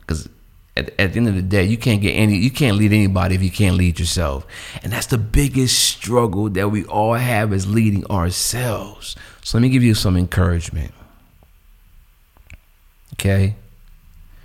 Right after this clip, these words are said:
You are the number one priority in your life.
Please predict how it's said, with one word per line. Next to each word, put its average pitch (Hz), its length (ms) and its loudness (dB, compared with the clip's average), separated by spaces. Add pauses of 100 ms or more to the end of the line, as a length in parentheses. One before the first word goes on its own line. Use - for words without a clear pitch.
(800)
You 98 640 4 (1200)
are 90 540 2 (880)
the 90 80 2
number 107 340 6
one 98 320 4
priority 90 760 0
in 90 160 -2
your 85 120 0
life. - 680 -6